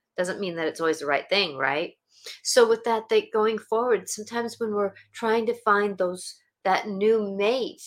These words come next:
that we wanna be with, the new coupling that we wanna be with, that many times we have to work through our sabotages. But like I've said to s-, some people around me lately, that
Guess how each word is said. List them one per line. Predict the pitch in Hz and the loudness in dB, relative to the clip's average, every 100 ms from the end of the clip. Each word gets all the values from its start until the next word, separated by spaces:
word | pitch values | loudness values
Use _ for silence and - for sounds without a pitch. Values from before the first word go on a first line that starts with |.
| - | -4
that | 190 - | -4 -2
we | 190 | -4
wanna | 185 180 170 | -2 -2 -4
be | 208 254 | -4 -4
with, | 247 151 - | 0 0 -2
the | 175 | -6
new | 180 190 190 - | -6 -8 -10 -10
coupling | 208 233 233 233 196 160 147 - - - - | -4 -2 0 0 0 -4 -10 -16 -20 -20 -10
that | - | -6
we | 208 | -4
wanna | 190 185 180 196 | -2 -2 -4 -2
be | 240 294 | -2 0
with, | 220 151 156 _ - - _ | 2 0 -2 _ -20 -20 _
that | 214 214 202 190 - _ _ _ _ _ - | 4 6 6 2 -2 _ _ _ _ _ -4
many | 226 240 311 | 2 2 2
times | 311 262 220 | -2 -4 -2
we | 220 | -2
have | 220 226 | -2 -4
to | 220 | -6
work | 208 240 285 | -2 -2 -2
through | - 226 | -2 2
our | 196 190 | 2 0
sabotages. | - 220 254 294 - 190 147 - - - - - _ _ _ _ _ _ _ - - - | -4 -4 -4 -4 -6 -10 -10 -12 -12 -12 -12 -18 _ _ _ _ _ _ _ -20 -14 -2
But | - | -2
like | 262 285 | -2 -4
I've | 302 294 | -6 -6
said | - 311 330 330 | -4 0 0 -2
to | - 285 | -10 -10
s-, | - - | -12 -14
some | - - - 254 233 240 220 - | -12 -10 -6 -2 -2 -4 -10 -12
people | - 240 240 226 208 | -12 -6 0 0 0
around | 196 190 196 | -2 -4 -4
me | 185 170 | -6 -6
lately, | 170 165 170 170 170 | -6 -6 -8 -8 -6
that | 175 170 | -6 -6